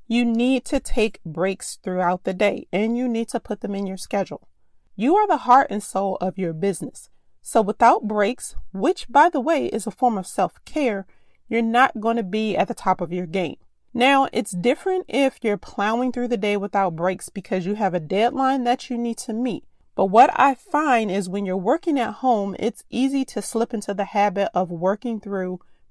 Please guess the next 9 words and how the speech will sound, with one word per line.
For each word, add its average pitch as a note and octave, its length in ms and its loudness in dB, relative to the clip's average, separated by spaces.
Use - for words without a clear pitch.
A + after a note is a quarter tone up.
meals, G3+ 600 0
which, - 240 -6
you G3 80 -4
know, F3 220 -4
food G#3 640 -6
fuels F#3+ 400 -4
your G#3 120 -4
body. F#3+ 440 -2
And B3+ 460 2